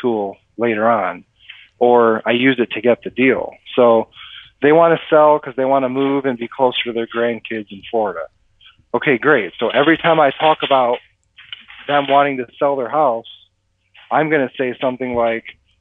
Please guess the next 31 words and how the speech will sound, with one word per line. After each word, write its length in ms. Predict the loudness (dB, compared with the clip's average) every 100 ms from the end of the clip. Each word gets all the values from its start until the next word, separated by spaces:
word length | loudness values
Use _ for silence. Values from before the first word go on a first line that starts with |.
| _ _ _ _ -4
"So 120 | -2
when 260 | 2 2 4
I 140 | 2
buy 200 | 2 -2
your 160 | -4 -8
house," 300 | -10 -10 -14 _ _ _ _
so 100 | -12
it's 140 | -6
not 180 | -4 -4 -4
if, 280 | -6 -6 -10 -18 -20 -20 -20 _ -20
it's 140 | -10
a, 160 | -8 -6
a 100 | -8
when 320 | -6 0 0
I 120 | 0 0
buy 160 | -2
your 160 | -4 -6
house, 300 | -8 -8 -12 -20 _ _ -20 -20 -20 -12 2
"when 240 | 2 4
we 100 | 2
get 180 | 0 -2
this 200 | -4 -2
wrapped 260 | -4 -2 2
up, 280 | 2 2 -8 _
you 140 | -12 -8
can 140 | -6
go 380 | 2 4 2 -2 _ -18
and 140 | -10
be 300 | -8 -8 -10 _
closer 360 | -4 -4 -4 -8
to 180 | -6